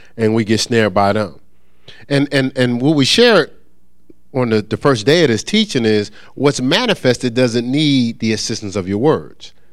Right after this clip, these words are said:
The unmanifested needs your expression and confession. What's manifested doesn't need it. So, so if you're in pain, it don't really need your words. It's already manifested. What needs your help is what you desire, and that's the healing, right?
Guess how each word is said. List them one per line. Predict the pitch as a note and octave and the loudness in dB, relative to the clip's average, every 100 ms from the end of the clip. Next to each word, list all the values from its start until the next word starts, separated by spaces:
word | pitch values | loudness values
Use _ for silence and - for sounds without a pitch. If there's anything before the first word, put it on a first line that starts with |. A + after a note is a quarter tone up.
| - - - | -20 -20 -4
The | B2+ C#3+ D#3 | -2 0 2
unmanifested | A#3 C4 G#3 D3 B2 - A2+ - A2 | 4 4 4 4 0 0 0 0 -4
needs | G#2+ A2+ G#2+ G2 G2+ | -2 0 0 -2 -2
your | G2+ | -2
expression | G2 - C3 D3 - D3+ D3 - | -2 -4 0 0 0 -4 -4 -4
and | B2 A#2+ A2+ | -4 -2 -4
confession. | A2 - G#2 - - - - - - - - - - - - - | -8 -6 -6 -8 -14 -20 -20 -20 -20 -20 -20 -20 -20 -20 -16 4
What's | C#3+ D#3 | 4 4
manifested | D3+ G#3+ D4+ C#4+ - E3+ D3+ D#3 C3+ | 2 4 4 4 2 2 2 0 2
doesn't | D3 C#3 D#3 | 2 2 2
need | F#3 D3 | 2 0
it. | - - | -4 2
So, | G3 F#3+ | 4 4
so | - | 2
if | F#3 | 2
you're | C4+ C4+ | 4 4
in | |
pain, | A3+ C#4 C4+ F#3+ | 4 2 2 2
it | |
don't | G3 G#3 | 2 2
really | G#3 G#3+ | 2 2
need | A#3+ | 0
your | D3+ | 0
words. | G#2+ F2+ - - | -2 -6 -14 -6
It's | C#3+ | 2
already | D#3+ D3 | 4 4
manifested. | C#3+ D#3 A2+ F2+ - - - - - - | 2 -2 -6 -14 -18 -20 -20 -20 -16 -6
What | C#3+ G3 | 2 2
needs | F3 F3+ G3 F3+ C3 | 4 4 4 2 0
your | D3 | 2
help | C#3+ - C#4+ A#3 F#3 - - - - | 2 4 4 4 0 -12 -20 -20 -2
is | F3 C#3+ | 0 0
what | D3+ D3+ | -2 -2
you | C#3+ | 0
desire, | D3+ A3 E3+ F#2 | 4 4 4 0
and | A2+ | -6
that's | B2 | -4
the | - | 2
healing, | E3 B3+ A2+ F2 | 6 6 4 0
right? | B2 F3 | 0 0